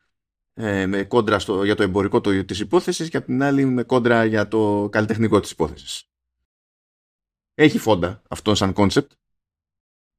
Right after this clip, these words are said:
τουλάχιστον στο μυαλό μου, και με δεδομένους τους συντελεστές αυτούς, οπότε ξέρω εγώ. Μπορεί και να...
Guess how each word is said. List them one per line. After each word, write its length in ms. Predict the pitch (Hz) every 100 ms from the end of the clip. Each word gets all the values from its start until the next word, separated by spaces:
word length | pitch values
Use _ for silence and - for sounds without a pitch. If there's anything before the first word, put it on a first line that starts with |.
| _ _
τουλάχιστον 400 | - 104 98 104
στο 100 | 104
μυαλό 280 | 104 98 95
μου, 160 | 151 208 _ _ _ _ _ _ _ _ _ -
και 160 | 113
με 500 | 107 107 101 95 98 -
δεδομένους 520 | 104 101 104 110 107
τους 100 | -
συντελεστές 460 | 92 92 90 110
αυτούς, 320 | 78 - 131 -
οπότε 320 | - - 135
ξέρω 200 | - 190
εγώ. 220 | 127 80 _ _ _ _ _ _ _ -
Μπορεί 200 | 117 113
και 100 | 107
να... 640 | 107 104 107 101 101 113